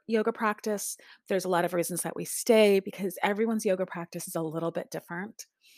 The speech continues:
Um, so I just wanna tell you about this weekend and tell you about, uh,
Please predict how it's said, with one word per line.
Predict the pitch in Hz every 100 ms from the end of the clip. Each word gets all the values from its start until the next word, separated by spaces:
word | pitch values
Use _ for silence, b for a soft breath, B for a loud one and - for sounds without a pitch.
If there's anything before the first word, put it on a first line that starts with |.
| b b b b -
Um, | 180 170 160 156 165 _ _ _
so | -
I | 240
just | 262
wanna | 339
tell | 254 240
you | 214
about | 220 202
this | 185 -
weekend | 175 - 285 349 - _ _ _ _ _ - - -
and | 208 190 185 180 175 -
tell | - - 190
you | 190 185 180 170 165 -
about, | - 180 170 165 160 165 - - _ _ -
uh, | 175 160